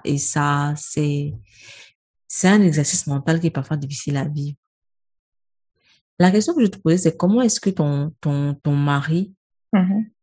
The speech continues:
Speaker 1: euh, perçoit ton activité de blogueuse ?
Speaker 2: C'est une question qu'on doit lui poser à lui, hein. Je ne sau-, je ne saurais le dire parce que, tu sais, il y a une différence entre,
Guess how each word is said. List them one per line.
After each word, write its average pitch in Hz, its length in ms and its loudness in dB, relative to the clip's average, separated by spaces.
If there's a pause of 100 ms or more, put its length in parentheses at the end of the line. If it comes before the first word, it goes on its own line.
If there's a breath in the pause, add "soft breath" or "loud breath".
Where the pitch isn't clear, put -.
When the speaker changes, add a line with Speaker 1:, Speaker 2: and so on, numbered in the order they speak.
(680)
Speaker 1:
euh, 143 200 0 (140)
perçoit 165 680 0 (380)
ton 147 220 0
activité 147 420 -2
de 151 80 0
blogueuse ? 143 560 -2 (880)
Speaker 2:
C'est 220 180 0
une 202 160 8
question 190 300 6
qu'on 185 140 2
doit 190 120 4
lui 190 140 4
poser 180 320 4
à 170 100 6
lui, 190 180 2
hein. 180 200 -2 (1700 loud breath)
Je 240 160 12
ne 302 160 10
sau-, 285 420 6
je 240 100 6
ne 262 180 6
saurais 285 420 0
le 170 300 4 (300)
dire 151 500 4 (120)
parce 196 240 0
que, 285 160 6
tu - 140 -4
sais, 311 100 6
il 330 60 12
y - 40 12
a 220 40 12
une 220 160 10
différence 175 880 4
entre, 185 640 4